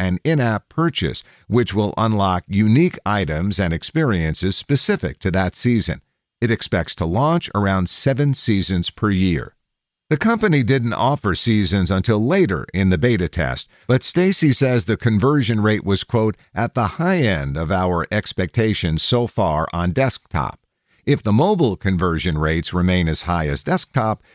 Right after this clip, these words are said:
it will be in the range to start investing in user acquisition, he says. The company may also consider ads at a later date,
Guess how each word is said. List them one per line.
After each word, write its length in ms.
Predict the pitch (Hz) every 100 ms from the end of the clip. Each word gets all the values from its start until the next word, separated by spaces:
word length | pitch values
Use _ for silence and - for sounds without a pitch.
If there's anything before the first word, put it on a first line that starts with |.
| _
it 160 | - 147
will 140 | 127
be 160 | 110 110
in 80 | 107
the 80 | 95
range 460 | 87 85 87 -
to 100 | 95
start 320 | - 104 90
investing 640 | - 92 82 117 - 110 101
in 220 | 92 87
user 420 | 104 139 123 104
acquisition, 680 | 69 87 120 123 160 - 71
he 120 | 76
says. 480 | - 78 50 50 - _ _ _ -
The 80 | 90
company 360 | 127 131 95
may 220 | 87 82
also 320 | 90 117 113 92
consider 540 | 101 90 113 92 -
ads 600 | 143 170 120 82 73 - -
at 140 | 92
a 80 | 92
later 340 | 127 170 98
date, 380 | 67 76 73